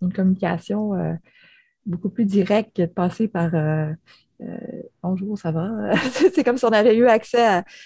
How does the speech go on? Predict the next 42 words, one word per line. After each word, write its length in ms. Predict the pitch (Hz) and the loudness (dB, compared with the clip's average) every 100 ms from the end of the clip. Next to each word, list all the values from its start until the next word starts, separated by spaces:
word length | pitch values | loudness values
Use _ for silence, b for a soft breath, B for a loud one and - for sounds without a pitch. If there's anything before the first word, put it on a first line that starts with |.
| B B _ | B B _
quelque 280 | - 220 220 | -4 -2 -2
chose 180 | 208 220 | -2 0
de 100 | 202 | 0
vraiment 400 | 180 175 185 208 | 0 -2 -2 -4
très, 260 | - 202 202 | -6 -8 -8
très, 440 | - 208 214 190 | -8 -6 -4 -2
euh, 160 | 175 165 156 156 156 - - | -2 -4 -4 -6 -10 -14 -20
pur 400 | - 220 277 214 - | -6 -2 0 -2 -4
chez 120 | 208 | -6
la 140 | 175 | -6
personne. 500 | 170 180 - 208 262 | -6 -10 -8 -6 -6
Puis 180 | - 185 | -4 -4
là, 140 | 180 | -2
on 40 | 180 | -2
dirait 180 | 170 185 | -2 -2
que 100 | 185 | -2
la, 160 | 165 160 _ _ _ _ - | -4 -6 _ _ _ _ -4
la 100 | 196 | -2
communication 540 | 190 185 170 170 214 | 0 0 0 0 0
est 120 | 196 | 0
facile 480 | 165 151 - 220 214 | 0 -6 -4 -2 -2
ensuite, 600 | 180 170 - 214 226 - 190 | -2 -4 -4 -6 -6 -10 -10
euh, 220 | 175 190 - b b b b b - | -8 -8 -12 b b b b b -8
avec 280 | 175 175 185 | -4 -4 -2
les 100 | 185 | 0
gens. 260 | 196 208 | 0 0
Donc, 240 | 180 185 - | -2 -4 -4
c'est, 360 | 185 170 160 160 165 - _ - - _ _ 202 | -2 0 0 -2 -6 -10 _ -20 -20 _ _ -6
c'est, 260 | 190 180 | -2 -4
c'est 160 | - 180 | -4 -2
comme 160 | 202 190 | 2 2
la 200 | 165 170 | 2 2
confirmation 720 | 240 - 226 208 - 220 233 | 2 4 4 2 2 0 2
de 180 | 196 175 | 0 0
ce 120 | - | -2
que 120 | 190 | -4
j'ai, 240 | 180 180 175 | -2 -2 -2
euh, 200 | 160 175 b b b b b b _ _ | -2 -6 b b b b b b _ _
souvent 340 | - 202 196 214 | -6 -2 0 0
vécu 320 | 185 - 233 | -4 -4 -4
aussi, 420 | 208 - - 208 | -6 -8 -8 -6
euh, 100 | - | -6